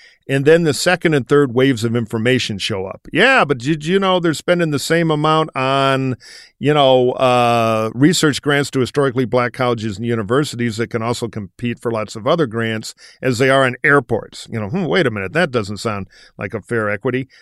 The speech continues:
et cetera, et cetera. As people chip away at these things, how do you know under attack and the second and third look, what do you look for in the first number to think it can withstand all that?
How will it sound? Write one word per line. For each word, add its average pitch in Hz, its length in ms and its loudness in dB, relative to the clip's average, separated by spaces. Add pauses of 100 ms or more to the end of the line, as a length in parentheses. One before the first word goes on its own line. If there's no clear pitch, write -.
(140)
et 135 120 -4
cetera, 175 340 4
et - 100 -4
cetera. 107 400 0
As 127 260 -2 (200)
people 196 260 0
chip - 260 0
away 156 280 2
at 147 100 0
these 113 220 -4
things, 110 260 -6
how 240 240 0
do 349 100 -2
you 285 80 -2
know 156 560 6 (1120)
under 151 320 4
attack 165 580 0
and 127 140 0
the 123 60 2
second 156 420 0
and 123 160 -2
third 135 300 4
look, 131 200 2
what 254 140 4
do 359 60 2
you 277 80 4
look 175 280 4
for 123 240 2
in 110 100 0
the 110 80 0
first 131 360 0
number 120 320 -2
to 92 80 -8
think 113 240 -6
it 107 100 -8
can 110 160 -6
withstand 98 520 -8
all - 220 -14
that? - 200 -14